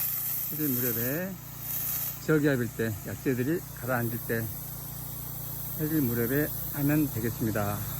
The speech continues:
이상은 마지막 찰 옥수수 수렴이 올라왔을 때 방제 작업. 이 옥수수는 약 이십 일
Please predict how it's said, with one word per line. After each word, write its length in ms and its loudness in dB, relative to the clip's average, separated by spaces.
이상은 480 2
마지막 640 4
찰 180 6
옥수수 640 2
수렴이 360 8
올라왔을 460 2
때 280 4
방제 240 4
작업. 320 4
이 200 6
옥수수는 640 2
약 180 6
이십 380 4
일 300 6